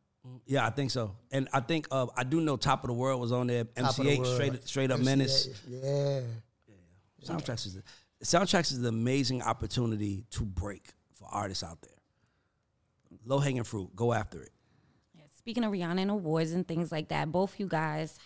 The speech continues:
Speaker 3: have had some type of success with Grammy and nominations. What was the first project that you worked on that you got a Grammy nomination for, and how did that come about?
Speaker 2: Um, my first project was with an artist by the name of Lecrae.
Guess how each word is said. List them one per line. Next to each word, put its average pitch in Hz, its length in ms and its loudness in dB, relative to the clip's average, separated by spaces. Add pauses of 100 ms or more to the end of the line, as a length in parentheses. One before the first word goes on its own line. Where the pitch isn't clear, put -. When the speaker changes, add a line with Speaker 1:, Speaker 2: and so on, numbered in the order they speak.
Speaker 3:
have 139 360 -6 (260)
had 156 480 -2 (640)
some 233 300 2
type 180 280 0
of 165 120 -2
success 165 400 -6
with 143 120 -6
Grammy 175 380 -2
and 156 120 0
nominations. 165 920 -2
What 208 160 0
was 254 120 2
the 214 80 -4
first 175 380 -4
project 160 520 -2
that 143 360 -2
you 175 180 -8
worked 160 340 -6
on 156 200 -2
that 147 280 -6
you 170 60 -4
got 147 240 -2
a 131 60 -4
Grammy 151 320 2
nomination 139 560 0
for, 143 280 0
and 123 180 -2
how 147 180 -6
did 127 120 -4
that 98 160 -10
come 147 160 -6
about? - 340 -10 (320)
Speaker 2:
Um, 127 600 -4 (320)
my 147 120 -10
first 151 260 -4
project 131 300 0
was 127 80 0
with 127 100 -2
an - 60 -2
artist 135 240 2
by 127 100 4
the 127 60 2
name 127 140 -2
of 120 60 -2
Lecrae. 135 480 -2